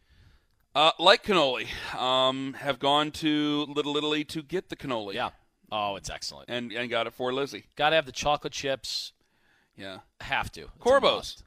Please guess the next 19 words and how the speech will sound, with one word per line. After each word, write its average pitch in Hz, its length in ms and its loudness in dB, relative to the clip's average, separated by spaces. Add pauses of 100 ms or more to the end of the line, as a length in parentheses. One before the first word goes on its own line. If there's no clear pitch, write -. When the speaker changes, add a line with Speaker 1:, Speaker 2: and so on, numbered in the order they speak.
Speaker 1:
is 131 120 -14
where 147 120 2
I 139 60 4
went. 117 260 -6
Speaker 2:
Oh, 101 120 -8
yeah. 78 160 -8 (580)
Speaker 1:
There's, 180 200 -2
what's 226 280 -2
the 311 80 2
other 277 160 4
one, 269 180 -2
too? - 100 0
Speaker 2:
Presti's. 117 600 -2
Speaker 1:
Presti's. 202 1200 4
That's 156 260 2
the 160 60 -4
one 143 160 0
I've 139 80 -2
been. 127 100 0